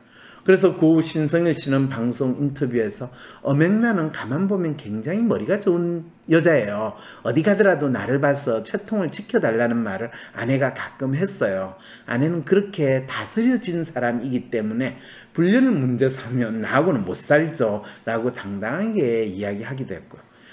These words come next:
야, 젊었을 때 저 사진 봐요. 아랑드롱 저리 가라고 하는 그때 그런 이야기가 있었거든요. 엄앵란 씨는 이런 남편을 끝까지 품어주고 함께 살았던 의리의 부인으로 일부에서는 그녀를 보살이라고 칭하기도 하더라고요.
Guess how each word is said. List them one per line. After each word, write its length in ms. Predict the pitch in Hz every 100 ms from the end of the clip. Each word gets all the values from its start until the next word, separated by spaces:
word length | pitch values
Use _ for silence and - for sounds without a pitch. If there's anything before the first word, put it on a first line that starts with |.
| - - -
야, 440 | - - - -
젊었을 540 | - 147 185 185 120 -
때 80 | 107
저 140 | 120
사진 460 | - - - 135 151
봐요. 280 | 175 156 - - - -
아랑드롱 840 | - 120 160 214 208 254 226 - - -
저리 200 | 151 165
가라고 380 | 208 254 202 143
하는 320 | 117 113 101 - - _ -
그때 300 | 131 262 -
그런 260 | 254 294
이야기가 240 | 165 107 107
있었거든요. 560 | 104 110 95 95 90 - - - - - -
엄앵란 480 | 143 160 165 160 151
씨는 280 | 151 139 135
이런 240 | 135 143
남편을 460 | 131 131 139 127 123
끝까지 420 | 180 185 147 139
품어주고 640 | - 208 180 127 101 92 - - -
함께 340 | 156 156 143
살았던 480 | 127 123 110 - 98 - -
의리의 640 | 151 151 180 208 392 415 240
부인으로 560 | 143 143 131 117 110 - - - _
일부에서는 640 | 156 151 151 139 135 127
그녀를 380 | 131 131 127 120 - - -
보살이라고 720 | 113 117 139 185 240 190 120
칭하기도 500 | - 127 110 101 104
하더라고요. 560 | 113 110 98 87 87